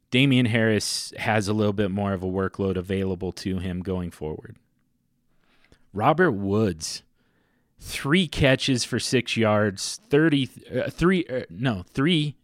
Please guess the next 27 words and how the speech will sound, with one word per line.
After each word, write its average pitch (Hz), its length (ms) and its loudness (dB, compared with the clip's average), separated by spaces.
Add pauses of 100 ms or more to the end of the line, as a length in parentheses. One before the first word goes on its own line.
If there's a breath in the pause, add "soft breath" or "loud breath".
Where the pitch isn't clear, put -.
(120)
three 156 300 2
catches 131 480 4
on 107 120 0
six - 300 -4
targets. 110 560 -2
There 113 160 4
you 92 160 -2
go, 76 220 -10 (320 soft breath)
for 110 120 -2
thirty-three 139 640 4
yards, 80 520 -4 (440 soft breath)
uh, 113 180 4
despite 113 520 2
getting 117 260 2
the 110 100 2
same 113 260 2
number 107 280 4
of 95 80 0
routes 104 420 2 (420 soft breath)
and, 107 440 2
uh, 90 360 2 (120)
and 113 160 2
snaps 101 600 -2 (140)
as 101 360 2
Cooper 101 300 -2
Kupp, - 280 -6 (1160)
uh, 92 180 -4